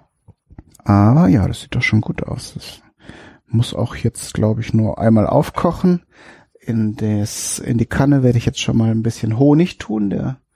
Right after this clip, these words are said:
muss ja nicht gesiebt werden. Da nehme ich jetzt einen einfachen Blütenhonig.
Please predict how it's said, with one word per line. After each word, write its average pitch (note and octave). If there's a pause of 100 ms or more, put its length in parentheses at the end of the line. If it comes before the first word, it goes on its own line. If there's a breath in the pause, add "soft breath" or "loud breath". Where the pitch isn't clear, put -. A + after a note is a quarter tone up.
(340 soft breath)
muss -
ja B2
nicht C3
gesiebt D3+
werden. E3 (1800 loud breath)
Da A2+
nehme A2+
ich -
jetzt -
einen A#2
einfachen A#2
Blütenhonig. D3+